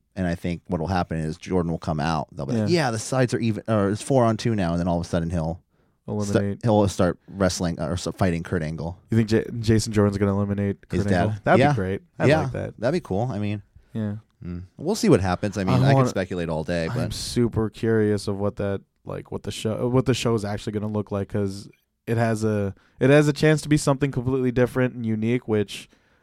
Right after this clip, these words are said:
Speaker 2: is probably th-, what I'm most looking forward to in the Greatest Royal Rumble, but it'll probably just be, like, another arena show.
Speaker 1: You know what's funny? It's like, what, what's on the line in the Greatest Royal Rumble? Is there a title shot on the line?
Speaker 2: It's a trophy, a great trophy.
Speaker 1: Is it really?
Speaker 2: It's, yeah, they showed a trophy.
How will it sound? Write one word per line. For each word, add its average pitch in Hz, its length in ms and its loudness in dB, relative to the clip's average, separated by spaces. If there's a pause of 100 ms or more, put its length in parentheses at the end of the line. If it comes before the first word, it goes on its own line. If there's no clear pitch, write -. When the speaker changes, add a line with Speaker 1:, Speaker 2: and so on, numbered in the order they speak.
(120)
Speaker 2:
is 113 80 -6
probably 110 540 2
th-, 107 360 -12
what 113 240 2
I'm 110 140 2
most 110 220 0
looking 110 200 0
forward 113 280 2
to 117 160 2
in 110 80 0
the 113 60 0
Greatest 113 340 0
Royal 117 140 2
Rumble, 117 320 0
but 107 160 0
it'll 107 140 2
probably 101 280 -4
just 98 180 -14
be, - 120 -8
like, - 200 -10
another 101 260 -10
arena 98 320 -12
show. 101 340 -6 (420)
Speaker 1:
You 165 80 0
know 214 60 4
what's 175 160 2
funny? 110 200 6
It's 104 100 0
like, 107 100 -2
what, 127 260 4
what's 185 220 2
on 277 100 0
the 247 80 0
line 127 260 4
in 120 80 0
the 95 60 0
Greatest 90 300 0
Royal 92 180 4
Rumble? 85 240 -2
Is 90 100 -2
there 123 80 4
a 110 60 2
title 107 260 0
shot 143 200 2
on 147 80 2
the 156 60 2
line? 170 280 0 (260)
Speaker 2:
It's - 140 -20
a - 40 -18
trophy, 113 480 -2
a - 20 -16
great 117 260 -2
trophy. 104 480 -2 (100)
Speaker 1:
Is 139 160 4
it 202 60 4
really? 170 240 6 (260)
Speaker 2:
It's, 117 200 -2
yeah, 98 240 4 (160)
they 107 100 2
showed 104 220 2
a 98 40 0
trophy. 101 420 -6